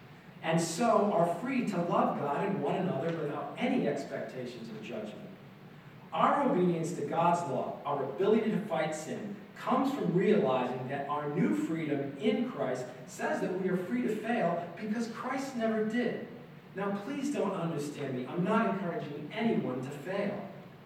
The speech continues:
Should we sin so that grace may abound? No. But when Paul says we are no longer under the law but under grace, he's saying that the power of the law to condemn us has been resolved by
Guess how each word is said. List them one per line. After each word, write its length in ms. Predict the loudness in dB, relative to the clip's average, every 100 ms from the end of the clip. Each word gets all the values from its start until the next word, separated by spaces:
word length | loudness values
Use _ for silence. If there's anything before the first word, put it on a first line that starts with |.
| -20
Should 320 | -8 -2 0
we 80 | 2
sin 420 | 0 2 4 4
so 220 | 2 2 4
that 180 | 2
grace 340 | 2 4 4 2
may 240 | 4 6
abound? 560 | 6 4 4 2 0 -4 -4
No. 720 | -2 2 4 6 4 2 -2 -8 -14 -18 -18 -8
But 200 | -2 -2
when 340 | 4 6 6 4
Paul 280 | 2 4 4
says 440 | 4 0 0 0
we 140 | 0 2
are 160 | 4
no 220 | 6 4
longer 440 | 6 6 6 4 2
under 260 | 4 4 4
the 120 | 2
law 400 | 4 4 6 4
but 100 | 2
under 240 | 0 2 2
grace, 420 | 2 2 2 0 -6 -12
he's 200 | -10 -6 -6
saying 380 | -6 -6 -2 -2
that 120 | -2
the 200 | -6 -6
power 360 | -2 2 2 0
of 140 | -2 -2
the 200 | -2 4
law 260 | 4 4
to 80 | 2
condemn 380 | -2 0 0 0
us 140 | -2
has 300 | -4 0 0 2
been 220 | 0 0
resolved 500 | -4 0 4 4 2
by 180 | 0